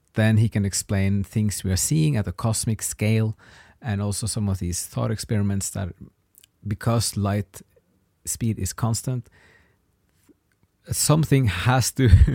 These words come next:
<laughs> to bend and be flexible in terms of, uh, having theories and explaining what you observe, and then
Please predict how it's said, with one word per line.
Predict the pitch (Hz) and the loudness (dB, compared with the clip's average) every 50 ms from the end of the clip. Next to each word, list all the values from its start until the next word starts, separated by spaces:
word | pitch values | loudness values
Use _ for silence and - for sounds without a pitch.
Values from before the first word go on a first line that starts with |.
| 110 - | 0 0
<laughs> | - | 2
to | - 135 107 | 0 0 0
bend | 104 101 98 95 110 117 123 127 127 123 | 0 -2 0 2 4 4 4 4 2 4
and | 120 120 | 4 4
be | 113 113 | 4 2
flexible | 107 - - 127 120 - - 123 117 123 120 | 2 2 0 0 0 -2 -4 -4 -2 -2 -2
in | 113 110 | -2 0
terms | - 113 104 95 107 | 0 -2 -2 0 -2
of, | 98 95 - - - - - - - - - - _ - _ - - | -4 -6 -8 -14 -20 -20 -20 -20 -20 -20 -20 -20 _ -20 _ -6 -4
uh, | 101 95 95 95 98 98 101 104 101 - - 120 _ _ _ - - | -2 -2 -2 -2 -4 -4 -6 -6 -8 -10 -12 -16 _ _ _ -20 -12
having | - - 123 139 139 143 131 123 | -6 -4 -2 -2 0 -2 -2 -4
theories | - - - 120 120 131 135 131 - - | -6 -4 -2 -2 0 0 0 -2 -2 -2
and | 104 104 | -4 -4
explaining | - - - - - 110 113 113 113 107 | -4 -4 -6 -2 0 2 2 2 2 0
what | 101 95 - - | -2 -4 -4 -6
you | - | -8
observe, | 87 - - - 127 127 123 117 | -8 -6 -4 -2 -2 -2 -2 -2
and | 113 104 101 | -4 -4 -4
then | 98 90 90 92 | -4 -4 -6 -8